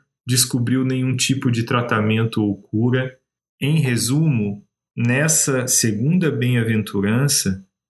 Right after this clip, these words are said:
Jesus ainda está falando desse despertamento,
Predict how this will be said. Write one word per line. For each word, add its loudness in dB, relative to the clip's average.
Jesus -2
ainda 2
está -2
falando 0
desse -2
despertamento, -2